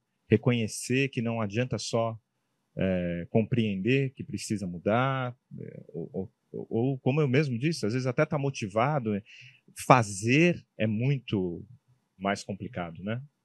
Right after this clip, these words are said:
E, e, e tentar ajudar essas pessoas.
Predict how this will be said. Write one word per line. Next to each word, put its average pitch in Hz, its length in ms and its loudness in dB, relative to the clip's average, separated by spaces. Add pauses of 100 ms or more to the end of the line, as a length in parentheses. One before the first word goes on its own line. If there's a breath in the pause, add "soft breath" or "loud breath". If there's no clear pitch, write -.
(100)
E, - 360 -6
e, 104 280 -2
e 101 40 -8
tentar 113 400 0
ajudar 143 600 0 (380)
essas - 260 0
pessoas. 151 540 2